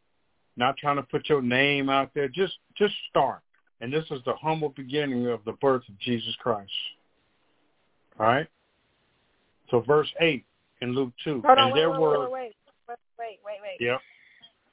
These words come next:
Speaker 2: Um, well, Mommy would have brought out yesterday, day before, and I loved it, about how a manger, I just looked it up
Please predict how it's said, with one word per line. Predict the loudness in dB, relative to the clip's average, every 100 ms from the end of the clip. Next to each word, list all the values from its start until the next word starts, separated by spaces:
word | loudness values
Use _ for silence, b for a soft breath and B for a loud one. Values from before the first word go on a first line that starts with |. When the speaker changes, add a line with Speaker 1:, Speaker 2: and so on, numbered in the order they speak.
| _ 0
Speaker 2:
Um, | 4 4 0 -6 -10 -10 -14 -14 _ _ _ _ _ _ _ _ _ -2
well, | 2 4
Mommy | 4 2 0 -10
would | -10
have | -8 -10
brought | -10 -8
out | -8 -10 -10 -14 _ _ -20 -10
yesterday, | -2 -2 -4 -6 -4 -4
day | -4
before, | -8 -10 -4 2 2 2 -4 _ _
and | -2 2
I | 2
loved | 2 0 0 -2
it, | -6 -6 -10 _ -4
about | 4 6 6 4 -6 _ _ _ 0
how | 2 2 0
a |
manger, | -8 -12 -12 -10 -8
I | -6
just | -6 -6 -10
looked | -12
it | -6
up | -6